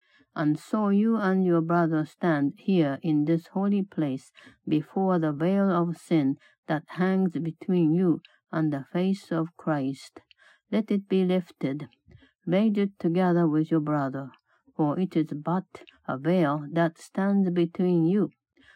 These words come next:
Either you or your brother alone will see it as a solid block, nor realize how thin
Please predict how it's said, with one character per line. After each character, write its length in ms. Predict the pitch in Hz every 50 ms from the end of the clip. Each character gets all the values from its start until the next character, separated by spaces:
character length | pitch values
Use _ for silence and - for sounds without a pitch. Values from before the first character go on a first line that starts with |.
| _ _ _
Either 380 | - 208 220 214 190 175 165 160
you 360 | 160 175 202 220 226 220 214 -
or 260 | - 175 175 175 175
your 180 | 170 165 165 160
brother 460 | 151 160 170 165 156 147 143 139 - -
alone 480 | 160 156 170 185 185 165 147 151 156 156 _ _ _ _ _ _
will 200 | - 170 151 151
see 400 | 156 - - - - 226 220 190
it 140 | 160 160 170 _ _ -
as 220 | 156 147 151 - -
a 120 | 120 131
solid 600 | - - - 147 147 160 170 175 175 175 170 175 - - _ _ -
block, 520 | 170 160 160 139 117 - _ _ - - - _ _ _ - - _ _ _ _
nor 340 | 185 185 196 190 190 180 180
realize 600 | 175 196 208 202 175 160 151 143 143 151 - - _ _ _ _
how 320 | - 185 196 202 196 190
thin 480 | 190 - - 233 220 190 151 151 156 147